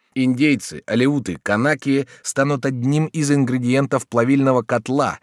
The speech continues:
сохранив память о предках на страницах книг и рисунках, но отказавшись от старого уклада. Всё равно большинство племён обречены. Все, кто занимает территории, пригодные для земледелия, скотоводства, промышленности, очень скоро погибнут в неравной борьбе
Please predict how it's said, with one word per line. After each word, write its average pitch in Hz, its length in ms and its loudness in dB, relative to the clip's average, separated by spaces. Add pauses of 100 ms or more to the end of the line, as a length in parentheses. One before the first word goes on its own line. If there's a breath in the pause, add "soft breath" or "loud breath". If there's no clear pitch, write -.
(140 soft breath)
сохранив 104 520 0
память 95 320 -2
о 87 60 0
предках 110 460 -2
на 101 60 -4
страницах 107 540 -2
книг 113 280 -2
и - 80 -2
рисунках, 147 680 0 (140 loud breath)
но 151 180 2
отказавшись 117 800 0
от 113 100 -4
старого 85 380 -2
уклада. 76 480 -12 (560)
Всё - 160 0
равно 156 200 6
большинство 156 460 2
племён 139 320 0
обречены. 127 540 -2 (320 soft breath)
Все, - 260 2
кто - 160 -8
занимает 120 460 0
территории, 131 420 4
пригодные 123 480 2
для 110 180 2
земледелия, 117 640 0
скотоводства, 120 640 0
промышленности, 107 880 -2 (280 loud breath)
очень 185 360 2
скоро 156 320 4
погибнут 135 540 0
в - 40 -6
неравной 117 360 2
борьбе 101 460 2